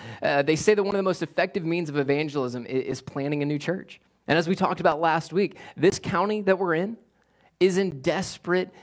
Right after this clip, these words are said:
need of the gospel. And what better way to reach people than, than by starting a new church? This is what we're doing.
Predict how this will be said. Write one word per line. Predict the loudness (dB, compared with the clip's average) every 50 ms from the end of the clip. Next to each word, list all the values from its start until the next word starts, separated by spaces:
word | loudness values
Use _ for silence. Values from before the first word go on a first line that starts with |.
| -20 _
need | -8 -6 -2 0 0 0 0 0 0 -2 -2 -4 -8 -12 -20 _ _ _ -8
of | -8 -8 -4 -4
the | -4
gospel. | -4 -4 -6 -8 -12 -14 -16 -16 -16 -18 -18 -18 -20 _ _ _ _ _ -4 -2
And | 2 4 4
what | 4 4 2 0
better | 0 2 2 2 2 2
way | 2 0 -2 -2 -4 -8 -12 -16 _ _ _ _ _ _ _ _ _
to | -2 0 0 2
reach | 4 2 2 0 -2 -6
people | -10 -8 -8 -8
than, | -8 -8 -6 -6
than | -6 -6
by | -6
starting | -6 -8 -8 -6 -2 0 2 2 2 2
a | 0
new | -2 -2 -4
church? | -2 -2 -2 -2 -2
This | -4
is | 0
what | 2 2 4
we're | 4
doing. | 2 2 0 0 -4 -6